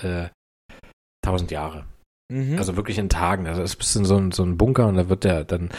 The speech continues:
Speaker 1: sagt die Computerstimme, Zugang sei, Sie haben den Zugang seit so und so vielen Tagen nicht benutzt.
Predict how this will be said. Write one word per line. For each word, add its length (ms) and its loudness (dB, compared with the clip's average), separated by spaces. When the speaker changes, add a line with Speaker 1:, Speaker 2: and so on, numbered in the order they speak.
Speaker 1:
sagt 200 0
die 60 -4
Computerstimme, 960 2
Zugang 480 2
sei, 220 0
Sie 120 0
haben 80 0
den 140 0
Zugang 400 2
seit 320 0
so 80 0
und 140 -2
so 40 0
vielen 200 -2
Tagen 260 -2
nicht 140 -6
benutzt. 400 -2